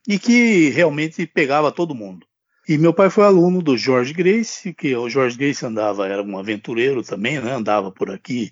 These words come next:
pelo interior, e meu pai ficava seguindo ele, seguiu ele em Piracicaba, seguiu aqui em Campinas,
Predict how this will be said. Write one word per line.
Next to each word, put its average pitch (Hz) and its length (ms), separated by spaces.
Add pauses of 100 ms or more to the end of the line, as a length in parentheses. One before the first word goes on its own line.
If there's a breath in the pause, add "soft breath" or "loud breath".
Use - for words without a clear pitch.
(120)
pelo 113 180
interior, 139 560
e 180 80
meu 196 140
pai 160 240
ficava 208 340
seguindo 139 500
ele, 101 240
seguiu 110 540
ele 98 220
em 92 60
Piracicaba, 110 800
seguiu 104 320
aqui 117 160
em - 20
Campinas, 151 680